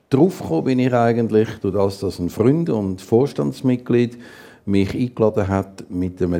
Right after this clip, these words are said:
mit dem ganzen Team von der Freitodbegleiter eine Weiterbildungstagung zu organisieren zum Thema Familie, Tod und Familie.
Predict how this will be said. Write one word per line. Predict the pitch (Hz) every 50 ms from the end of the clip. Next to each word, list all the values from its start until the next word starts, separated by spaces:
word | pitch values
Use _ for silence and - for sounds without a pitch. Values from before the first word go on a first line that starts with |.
| 85 - -
mit | 120 101 95 -
dem | 95 95
ganzen | 92 104 117 127 135 - - 113 -
Team | - 123 123 131 147 139 127
von | - 98 92 87
der | 92 92 90 87
Freitodbegleiter | 87 - 95 101 117 120 - - 110 107 110 - - 101 107 98 95 98 98 98 - - 98 98 98 95 - - - - - _
eine | - 82 90 113 127
Weiterbildungstagung | - 123 113 110 107 107 104 98 104 98 - - - - 101 95 92 - 101 92 92 - - - - - -
zu | - 104
organisieren | 95 95 95 92 92 95 87 - 104 113 123 135 131 135 131 135
zum | - 107 98 90
Thema | - - 92 92 92 92 92 90 90 87 - - - _
Familie, | - - 90 90 110 113 117 127 117 123 131 120 - -
Tod | - 104 110 120 117 113
und | 104 98 101
Familie. | - 101 92 104 110 110 127 123 127 131